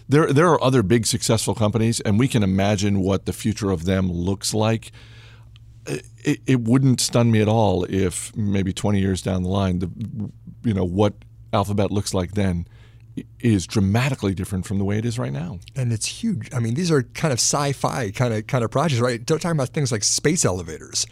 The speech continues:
Speaker 2: or beaming wireless internet down from, from air balloons or, or, or satellites. You know, these are, these are huge projects that are billions of dollars, and they've been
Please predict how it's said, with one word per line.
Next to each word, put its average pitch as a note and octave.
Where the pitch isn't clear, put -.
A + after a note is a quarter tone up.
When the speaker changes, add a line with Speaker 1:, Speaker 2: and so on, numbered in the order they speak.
Speaker 2:
or B2
beaming C#3+
wireless C3+
internet C#3
down A2
from, A2
from A2
air C3
balloons A2+
or, A2
or, G#2+
or G#2
satellites. A#2+
You G#2+
know, G2
these C#3+
are, B2+
these C#3
are A#2
huge C#3
projects A#2+
that G#2
are G2
billions A2+
of G2
dollars, G#2
and B2
they've B2+
been B2